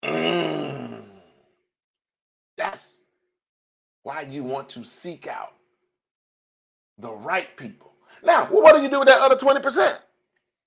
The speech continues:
Because that's not free, Muhammad. Well, you got gas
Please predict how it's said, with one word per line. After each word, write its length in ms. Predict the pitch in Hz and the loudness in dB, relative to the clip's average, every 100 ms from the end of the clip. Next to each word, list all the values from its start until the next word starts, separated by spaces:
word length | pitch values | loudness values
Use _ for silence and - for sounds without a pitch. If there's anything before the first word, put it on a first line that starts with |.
| _ _ _ _ _ _ _ _ _ _ - | _ _ _ _ _ _ _ _ _ _ -12
Because 420 | 190 240 214 151 | -4 0 0 0
that's 240 | 160 226 247 | -2 -2 -6
not 320 | 214 160 - | -8 -10 -8
free, 360 | 175 381 - - | -4 -2 -4 -8
Muhammad. 480 | 123 - 143 160 - _ _ _ _ _ _ _ _ _ _ _ | -12 -10 -12 -12 -18 _ _ _ _ _ _ _ _ _ _ _
Well, 320 | 120 147 180 | -2 -2 -2
you 100 | 175 | -2
got 400 | 156 139 123 - | -2 -2 -2 -10
gas 600 | 120 151 139 160 208 - | -2 0 0 -2 -4 -12